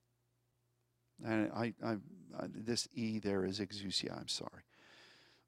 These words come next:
But, well, never mind.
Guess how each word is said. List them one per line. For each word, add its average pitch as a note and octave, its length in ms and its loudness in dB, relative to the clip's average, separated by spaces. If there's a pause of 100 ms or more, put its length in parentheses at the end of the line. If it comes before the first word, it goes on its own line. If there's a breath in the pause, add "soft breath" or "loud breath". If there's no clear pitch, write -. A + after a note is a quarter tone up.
(1120)
But, B2+ 220 8
well, C3 300 12 (720)
never G#2+ 220 0
mind. F#2 260 0